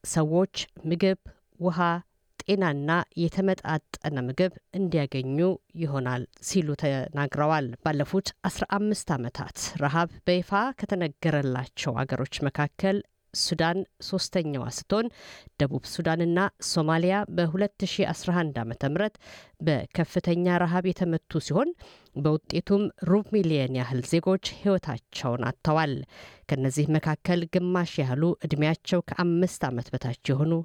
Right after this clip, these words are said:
ሕፃናት ነበሩ። አይ ፒ ሲ አያይዘውም አብላጫው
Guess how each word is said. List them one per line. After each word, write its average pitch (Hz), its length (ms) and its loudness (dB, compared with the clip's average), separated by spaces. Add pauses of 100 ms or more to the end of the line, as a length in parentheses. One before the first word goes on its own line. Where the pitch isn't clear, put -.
ሕፃናት - 600 -4 (100)
ነበሩ። 143 300 0 (420)
አይ 185 160 -2
ፒ 175 160 -4
ሲ 220 220 0
አያይዘውም 147 680 2 (180)
አብላጫው 170 720 2